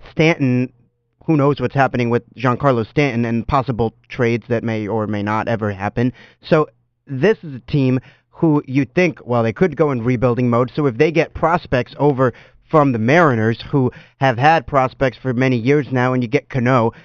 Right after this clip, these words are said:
but they don't do anything else, I feel like it's, it's relatively low risk for,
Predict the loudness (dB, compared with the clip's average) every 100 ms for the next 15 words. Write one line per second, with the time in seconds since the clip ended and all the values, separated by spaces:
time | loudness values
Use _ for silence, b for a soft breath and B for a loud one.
0 | B -2 0 0 0 0 0 -2 0 -2
1 | -2 B B B -2 0 0 -2 -6 -8
2 | -6 -8 -2 0 0 0 -2 -2 0 0
3 | 0 -2 -4 -12 -20 _ _ _ -2 0
4 | 0